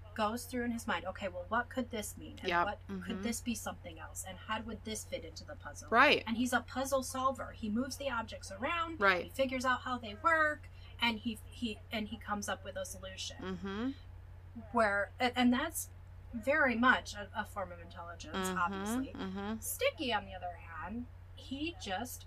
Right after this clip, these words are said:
Speaker 1: reads everything.
Speaker 2: Mm-hmm.
Speaker 1: And he just kind of absorbs all this material.
Speaker 2: Yeah.
Speaker 1: And, um, you know,
Speaker 2: Yeah.
Speaker 1: he, he,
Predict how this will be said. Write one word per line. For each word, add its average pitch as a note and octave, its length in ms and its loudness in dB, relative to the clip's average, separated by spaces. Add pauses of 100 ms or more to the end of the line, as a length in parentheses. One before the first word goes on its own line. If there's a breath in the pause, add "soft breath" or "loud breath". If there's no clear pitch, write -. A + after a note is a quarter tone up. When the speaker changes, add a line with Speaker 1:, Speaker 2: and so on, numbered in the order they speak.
(140)
Speaker 1:
reads G3 300 -8
everything. E4 540 -2
Speaker 2:
Mm-hmm. F#3+ 260 -2
Speaker 1:
And G3 300 2
he A3 180 -2
just G3+ 400 -6
kind G#3 240 -2
of G#3 100 -6 (240)
absorbs G#3+ 600 0
all A3 160 -2
this F#3 240 -6
material. E4 800 -4 (160 loud breath)
Speaker 2:
Yeah. E3+ 240 4 (240)
Speaker 1:
And, F#3+ 100 -6 (220)
um, F#3 360 2 (220)
you C4 120 2
know, G#3 280 0 (240)
Speaker 2:
Yeah. E3+ 300 4
Speaker 1:
he, A#3 240 -4
he, C#4 380 -6